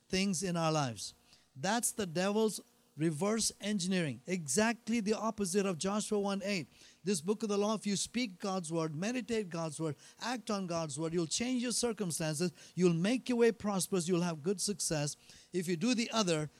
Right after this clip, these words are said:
speaking words of fear, words of, uh, sickness, words of di-, disaster, unbelief, all those kinds of things,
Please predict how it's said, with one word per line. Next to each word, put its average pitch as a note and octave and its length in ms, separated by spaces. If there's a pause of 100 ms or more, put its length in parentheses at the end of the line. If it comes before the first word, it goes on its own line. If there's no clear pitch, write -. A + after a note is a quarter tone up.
(140)
speaking F#3+ 420
words F#3 320
of G3+ 100
fear, E3+ 280
words F3 340
of, F3+ 220
uh, D#3 160
sickness, D3+ 480
words F3+ 240
of F#3 120
di-, E3 220
disaster, E3+ 640 (320)
unbelief, F#3 520
all G#3+ 220
those A3 220
kinds G3 280
of F3 120
things, C#3+ 340